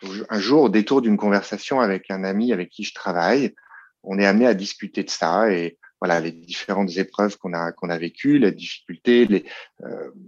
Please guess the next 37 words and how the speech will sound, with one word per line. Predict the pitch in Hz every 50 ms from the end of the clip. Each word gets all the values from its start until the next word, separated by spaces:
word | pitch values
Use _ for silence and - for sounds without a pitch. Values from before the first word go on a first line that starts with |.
| - - - - - - - _ _ _ _ -
et | 98 - _
surtout | - - 113 104 - 156
la | 139 113
difficulté | 95 95 98 - 104 - 113 104 139
à | 113
savoir, | 90 - - - - - 117 98 98 107 117 117 101 80 76 - - _ _ _ _ _ _ - -
euh, | 92 90 87 85 85 85 85
ce | 82 - -
qui | - - -
se | - -
passe | - 135 160 165 165 -
pour | - - 92 - _
pouvoir | 113 - 98 90 95 104 98
ensuite | 90 90 - - - 117 110
derrière, | 95 90 87 90 95 104 117 120 104 92 85 - - - - _ _ _ _ _ _ -
euh, | - - - - - 214 208 - - - - - - - - - -
s'adapter, | - - 107 90 85 87 - - - 123 127 131 135 131 127
pour | 131 - -
pouvoir | - 92 95 95 90 87 87 87 - - - - _ -
apporter | 104 - - 104 - - 110
une | 104 98
réponse. | 92 98 95 - 151 185 190 - - - - - - - - _ _ _ _
Et | - 143 143 143 131 120 - - _
cet | - - - 143 120 -
ami | 120 117 139 185 208
me | 156 123 110
dit | 113 131 170 175
au, | 135 110
au | 110 - 117
cours | - - 139
de | 127 123
la | 107 104
conversation, | - 107 101 - - 104 - - - - 190 202
il | 151
me | 104
dit, « | 95 - 135
Bah, | 120 98 87 -